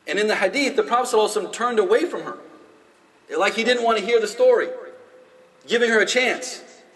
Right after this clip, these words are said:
And she persisted, "Rasulullah, I did this. I want to be forgiven. I don't want to have any doubt on the Day of Judgment, 'cause that day is true. There's no doubt about it.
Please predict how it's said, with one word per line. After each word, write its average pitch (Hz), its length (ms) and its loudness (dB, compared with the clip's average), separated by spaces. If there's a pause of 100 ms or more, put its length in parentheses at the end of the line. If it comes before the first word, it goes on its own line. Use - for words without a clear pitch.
(680)
And 143 100 -12
she 214 140 -4
persisted, 214 520 -4
"Rasulullah, 220 920 0
I - 100 -4
did 262 240 0
this. - 420 0 (1000)
I 160 60 0
want 233 140 2
to 240 40 0
be 226 80 -2
forgiven. 226 600 -2 (2000)
I 156 100 0
don't 233 160 2
want 247 140 2
to 220 60 4
have 254 260 2
any 226 140 0
doubt 202 260 2
on 190 60 0
the 175 80 -2
Day 170 180 2
of 156 120 2
Judgment, 131 440 -2 (360)
'cause 180 100 0
that 233 220 2
day 233 120 4
is 208 160 2
true. 277 460 -6 (240)
There's 180 140 -2
no 233 160 0
doubt 247 260 2
about 240 320 2
it. 170 100 -2